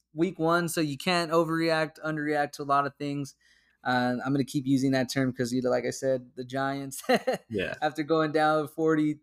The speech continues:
Speaker 1: you know, forty zero, I don't think I've ever seen a game like that as a Giants fan, so I'm barely crawling out of hiding from
Speaker 2: <laughs>
Speaker 1: that. So I'm hoping that a lot of things change after week
Speaker 2: Hey,
Speaker 1: one.
Speaker 2: there's a lot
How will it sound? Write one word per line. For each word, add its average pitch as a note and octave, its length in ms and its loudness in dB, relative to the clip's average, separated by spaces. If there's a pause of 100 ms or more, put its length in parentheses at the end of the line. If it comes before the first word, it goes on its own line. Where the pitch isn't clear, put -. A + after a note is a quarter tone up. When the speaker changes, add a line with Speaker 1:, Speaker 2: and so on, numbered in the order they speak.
(120)
Speaker 1:
you D3 80 -6
know, C#3 120 -2
forty D3 360 0
zero, C#3+ 360 2
I C#3 80 4
don't C#3 140 0
think C#3+ 120 -4
I've C3 160 2
ever C3+ 160 0
seen C3+ 240 -4
a B2 40 -2
game B2+ 300 0
like B2+ 200 -2
that B2+ 160 2
as B2 120 -2
a A#2+ 60 -8
Giants B2+ 380 -2
fan, B2+ 160 -4
so B2 140 -4
I'm B2 120 -2
barely B2+ 340 2
crawling B2 420 -2
out A#2+ 120 -2
of A#2+ 80 0
hiding B2 540 -2 (500)
from C3 180 2
Speaker 2:
<laughs> - 20 2
Speaker 1:
that. B2+ 340 -4
So C3 80 -8
I'm B2+ 120 -8
hoping D#3 520 0
that C3+ 180 -2
a C3 60 -4
lot C3+ 260 2
of C3 100 -8
things C3+ 260 -4
change B2+ 380 -2
after B2 320 -2
week A#2+ 260 -4
Speaker 2:
Hey, A#2+ 120 -2
Speaker 1:
one. A#2+ 180 -2
Speaker 2:
there's A#2 200 2
a B2 40 0
lot A#2+ 80 -2